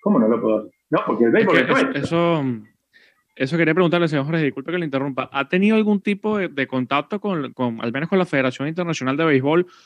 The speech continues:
Speaker 2: o van a tener algún tipo de relación con las Grandes Ligas? Porque en este caso,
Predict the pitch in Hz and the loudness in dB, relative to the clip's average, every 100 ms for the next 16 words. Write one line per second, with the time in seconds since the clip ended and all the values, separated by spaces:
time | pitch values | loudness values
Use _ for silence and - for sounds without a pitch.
0 | _ _ _ 151 151 147 160 214 185 151 | _ _ _ 4 4 4 0 -2 -2 -2
1 | 156 190 190 190 196 185 196 180 147 131 | 0 0 -2 -2 -4 -2 0 2 0 -2
2 | - 143 151 160 196 160 147 127 139 196 | -2 -2 -2 -2 0 0 0 -2 0 0
3 | 123 107 113 110 113 117 151 160 160 180 | 0 -4 -12 -10 -8 -6 -4 -2 0 0
4 | 214 | -2